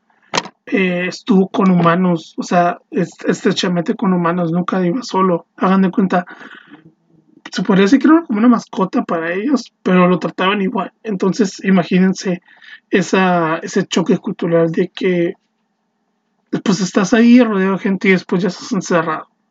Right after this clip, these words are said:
O sea, no todos los, los animales nacen en un cautiverio como para,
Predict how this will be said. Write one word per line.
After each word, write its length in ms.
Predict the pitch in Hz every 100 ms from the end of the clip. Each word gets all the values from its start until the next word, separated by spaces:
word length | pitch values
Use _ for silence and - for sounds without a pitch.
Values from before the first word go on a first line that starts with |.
| _ _ _
O 100 | -
sea, 220 | - 190 180
no 220 | 180 180
todos 220 | - 208
los, 220 | 202 196 -
los 420 | 185 - - 214
animales 300 | 185 175 185
nacen 220 | 180 196
en 60 | 190
un 60 |
cautiverio 600 | 160 165 202 170 170 170 - _ _ - _ _
como 300 | - 185 170
para, 400 | 180 170 160 151